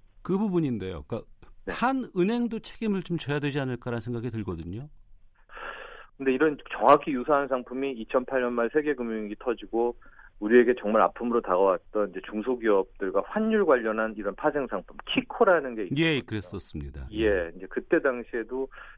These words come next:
Speaker 2: 정말 많은 재판이 있었었죠.
Speaker 1: 음.
Speaker 2: 그래서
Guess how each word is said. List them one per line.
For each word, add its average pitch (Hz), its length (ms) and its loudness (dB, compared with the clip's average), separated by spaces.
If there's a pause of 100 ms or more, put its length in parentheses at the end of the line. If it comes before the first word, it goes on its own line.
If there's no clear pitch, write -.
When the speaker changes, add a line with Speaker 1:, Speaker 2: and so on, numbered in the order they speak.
(120)
Speaker 2:
정말 170 280 10
많은 135 300 8
재판이 110 560 0
있었었죠. 104 760 -6
Speaker 1:
음. 92 100 -4
Speaker 2:
그래서 78 340 -8